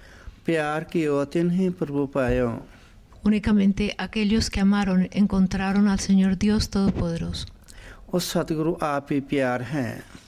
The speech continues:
Speaker 2: El maestro es el amor।
Speaker 1: ਤੁਸੀਂ ਨਾਮ ਨਾਲ, ਉਹ ਸਤਿਗੁਰੂ ਨਾਲ ਪਿਆਰ ਕਰਨਾ ਹੈ।
Speaker 2: Nosotros debemos amar el Naam, debemos amar al maestro।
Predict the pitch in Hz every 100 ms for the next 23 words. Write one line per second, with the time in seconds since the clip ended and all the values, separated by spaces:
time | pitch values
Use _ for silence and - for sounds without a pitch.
0 | - - - - - - 202 202 208 208
1 | - 214 220 247 - - - 196 202 -
2 | - 202 175 175 190 - - - - -
3 | - - - - - - 170 185 170 160
4 | 143 151 180 147 135 143 170 - - 165
5 | - 185 180 180 175 156 151 165 143 139
6 | 156 139 139 131 135 104 98 - - -
7 | - - - - - 196 185 196 185 208
8 | 202 202 202 202 202 - 202 190 196 196
9 | 196 185 190 190 202 - 196 208 214 220
10 | - 202 208 208 220 202 165 147 139 -
11 | -